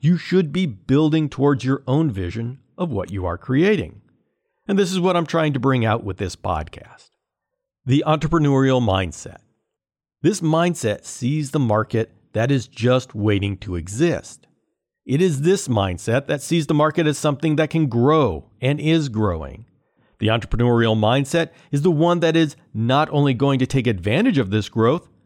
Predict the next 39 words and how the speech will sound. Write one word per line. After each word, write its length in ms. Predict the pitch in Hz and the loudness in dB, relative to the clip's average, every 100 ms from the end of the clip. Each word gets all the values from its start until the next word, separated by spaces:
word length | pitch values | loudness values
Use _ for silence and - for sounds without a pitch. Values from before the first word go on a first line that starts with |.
| _ _ _ - | _ _ _ -10
but 160 | 104 101 | -8 -2
will 260 | 127 127 - | 0 0 -2
actively 540 | 113 123 123 110 120 | -2 -2 -4 -2 -2
facilitate 1160 | 117 - 131 - - 202 240 196 - 123 92 - _ | 0 -2 -2 -4 -4 0 2 2 0 -2 -2 -8 _
its 200 | 92 - | -12 -10
growth. 440 | - 90 76 - - _ _ _ | -8 -6 -6 -10 -20 _ _ _
It 120 | 180 185 | 0 2
is 400 | 190 160 151 - | 2 0 -8 -4
unimaginative 920 | 180 185 139 113 117 107 117 117 113 - | 0 2 2 2 -2 -2 0 0 -2 -4
and 220 | 117 123 | -4 -4
a 180 | 131 127 | -2 -4
scarcity 640 | - - 196 190 - 92 82 | -4 -4 0 0 0 -4 -4
mindset 520 | 90 90 - 113 - | -4 -6 -4 -4 -2
to 80 | 120 | 0
look 200 | 135 151 | 0 0
at 60 | |
the 80 | 156 | -2
market 460 | 139 120 - 123 _ - | 0 0 0 -4 _ -2
as 220 | 131 151 | 0 2
if 160 | 175 | 2
it 100 | 180 | 2
is 180 | 170 143 | 4 4
a 140 | 156 143 | 2 0
zero-sum 920 | 110 104 131 131 127 - 101 95 98 | 0 2 4 4 2 -2 -4 -2 -2
game. 540 | 101 117 107 78 71 _ _ _ _ 123 | 0 0 0 -4 -12 _ _ _ _ -2
That 180 | 127 | 0
means 240 | 135 135 - | 2 0 0
thinking 320 | 147 131 139 | -2 2 2
that 140 | 123 | 2
there 180 | 143 135 | 2 2
are 180 | 135 - | 2 2
only 280 | 135 139 143 | 2 2 0
so 240 | - 120 | 0 0
many 180 | 113 113 | 2 0
customers. 720 | - 110 - 78 - - - _ _ | -2 -4 -4 -12 -16 -20 -20 _ _
If 280 | 104 92 131 | -4 -2 0
you 160 | 139 | 2
have 200 | 139 135 | 2 0
ten 460 | - 135 139 156 | 0 0 2 -2